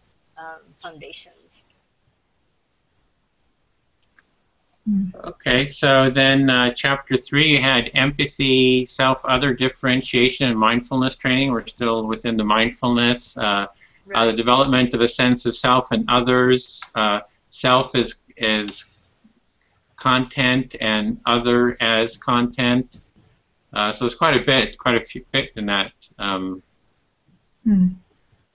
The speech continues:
Speaker 3: and it was, there was a heading there, why does mindfulness training improve empathy? So it kinda actually goes into maybe the, the nuts and bolts of how mindfulness, uh, improves empathy.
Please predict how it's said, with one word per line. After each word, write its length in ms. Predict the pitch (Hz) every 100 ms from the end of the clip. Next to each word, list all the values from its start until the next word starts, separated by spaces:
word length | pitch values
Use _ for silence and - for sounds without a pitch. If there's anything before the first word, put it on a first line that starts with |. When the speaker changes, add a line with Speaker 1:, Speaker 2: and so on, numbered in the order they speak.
| _ _ _ _ _ -
Speaker 3:
and 100 | 120
it 40 |
was, 200 | 123 120
there 100 | 139
was 180 | 131 123
a 120 | 123
heading 360 | 113 135 135 120
there, 320 | 110 110 110 -
why 280 | 113 113 120
does 260 | 123 117 101
mindfulness 840 | 107 117 120 - 120 113 110 110
training 460 | - 123 120 117 113
improve 600 | 107 104 - 117 113 107 -
empathy? 680 | 127 131 98 - 85 82
So 200 | 80 -
it 100 | 98
kinda 200 | - 110
actually 320 | 104 107 - 101
goes 280 | 107 101
into 640 | 117 117 120 104 95 95 -
maybe 320 | 120 101 98
the, 300 | 95 95 90 - _ _ - _ - _ _ -
the 80 | 107
nuts 340 | 98 104 101 -
and 160 | 98
bolts 360 | 95 110 - -
of 120 | 98
how 480 | 110 95 98 98 95
mindfulness, 880 | 101 104 107 - 107 101 101 98 -
uh, 420 | 104 98 95 95 -
improves 640 | 110 98 - 107 104 -
empathy. 680 | 98 87 - 90 - 87 90